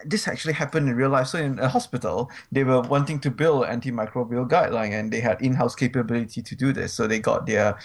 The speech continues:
developer to build it, and he was telling me that, um, a lot of people were very against it, thinking that it's gonna be dangerous. So do you know, so they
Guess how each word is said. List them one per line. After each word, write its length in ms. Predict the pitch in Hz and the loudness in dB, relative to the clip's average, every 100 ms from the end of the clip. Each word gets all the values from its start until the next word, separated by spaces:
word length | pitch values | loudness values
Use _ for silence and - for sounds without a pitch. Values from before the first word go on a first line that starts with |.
| - - - | -16 -12 -2
developer 600 | 120 120 123 - 123 113 | 4 4 4 4 4 4
to 220 | - 123 | -2 -8
build 320 | 117 175 143 | -2 0 2
it, 120 | 117 - | 0 2
and 160 | 120 | 2
he 80 | 127 | 2
was 160 | 120 120 | 2 0
telling 400 | 165 151 151 151 | 0 2 2 2
me 120 | 156 | 4
that, 200 | 131 - - - - - | 2 0 -8 -20 -20 -4
um, 380 | - 113 113 104 - - | 0 2 0 -4 -14 -4
a 40 | |
lot 220 | 127 143 110 | 0 2 0
of 140 | - | 0
people 260 | 139 143 139 | 0 4 2
were 140 | 113 | 2
very 220 | 113 127 | 2 2
against 440 | 120 107 156 160 - | 0 0 0 0 -4
it, 160 | 107 | -4
thinking 380 | - 120 135 127 | -4 -4 -2 0
that 180 | 104 - | 0 0
it's 140 | - | -4
gonna 260 | - 131 127 | 0 2 4
be 300 | 117 117 - - 131 | 2 0 -2 -8 -4
dangerous. 760 | - 156 175 135 92 67 - - _ - _ _ _ _ - - - | 0 2 4 2 0 -6 -8 -14 _ -20 _ _ _ _ -20 -14 -4
So 220 | 196 170 | 0 0
do 140 | 151 | 0
you 100 | 185 | 0
know, 60 | 196 | -2
so 220 | - 190 | 0 2
they 260 | 156 151 | 2 0